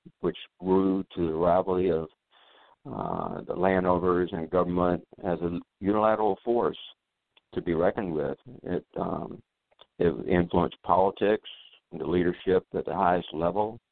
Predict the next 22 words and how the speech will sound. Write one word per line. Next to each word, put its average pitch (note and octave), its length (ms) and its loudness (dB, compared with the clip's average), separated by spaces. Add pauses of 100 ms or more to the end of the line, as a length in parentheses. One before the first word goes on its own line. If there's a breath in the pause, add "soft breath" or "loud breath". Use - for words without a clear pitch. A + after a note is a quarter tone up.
(480 soft breath)
Um, D2+ 640 -4 (100)
it F2 340 -8
affected, D#2+ 720 0 (140)
uh, - 20 -2
uh, E2+ 560 -8
uh, D#2+ 300 -6
economically, F#2 920 0 (400)
politically, G2 640 2 (640)
and E2+ 140 -2
eventually F2 500 2
really F2+ 280 2
on F2+ 160 -2
the F2 60 -4
battlefield. F#2 720 -2 (680)
Buddhism F2+ 420 -2
developed E2+ 580 -2
really G2+ 220 2
into F2 280 0
a E2 200 0
potent F2 460 -2 (280)
political E2 380 0
body. D#2+ 420 -2